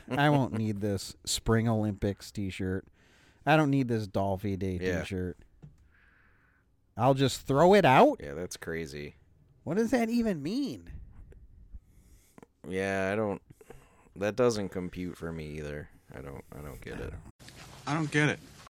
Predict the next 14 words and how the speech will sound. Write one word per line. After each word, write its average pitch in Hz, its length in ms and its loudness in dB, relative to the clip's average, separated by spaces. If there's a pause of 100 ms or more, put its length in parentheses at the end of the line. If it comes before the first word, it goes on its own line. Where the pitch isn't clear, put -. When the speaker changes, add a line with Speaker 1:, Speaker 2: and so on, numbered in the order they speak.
(140)
Speaker 1:
Whatever. 85 540 -12 (280)
So, 135 440 2 (220)
what 120 180 -4
do 143 80 -2
we 151 140 -2
got? 160 320 2
Winners. 151 500 4 (1160)
<laughs> - 1200 -20
I 117 80 -4
think 139 280 -4
my 110 220 -4
case 117 480 -4
is 87 220 -6
rested. 90 560 -8